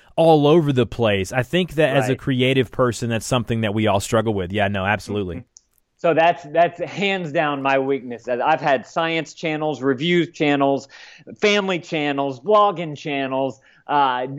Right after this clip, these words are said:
Speaker 2: just product review. I've had the whole, uh, gamut of, of vi-, I've had a gaming channel. I've had the whole gamut of channels, and it's just a matter of, you know, me finally sitting down with myself and saying, "Okay, what am I gonna work on? What do I wanna do? What am I passionate about?"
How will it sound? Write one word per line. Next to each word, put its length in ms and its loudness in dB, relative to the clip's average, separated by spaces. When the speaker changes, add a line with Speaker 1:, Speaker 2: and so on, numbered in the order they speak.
Speaker 2:
just 360 -2
product 360 4
review. 240 0
I've 220 2
had 180 -2
the 60 0
whole, 640 -4
uh, 200 4
gamut 500 -2
of, 380 0
of 320 0
vi-, 180 4
I've 160 2
had 160 2
a 40 -6
gaming 440 -6
channel. 300 -8
I've 80 -4
had 160 -2
the 60 2
whole 260 -2
gamut 320 -4
of 100 -10
channels, 480 -2
and 100 0
it's 140 0
just 180 -4
a 40 -2
matter 340 4
of, 160 0
you 140 -8
know, 140 2
me 280 -2
finally 380 -2
sitting 380 -4
down 320 2
with 160 -6
myself 420 -2
and 140 -10
saying, 220 -2
"Okay, 180 0
what 300 0
am 100 0
I 80 4
gonna 200 0
work 300 0
on? 380 -4
What 240 0
do 100 2
I 100 6
wanna 320 -4
do? 260 -6
What 140 0
am 80 -2
I 120 0
passionate 420 -4
about?" 280 0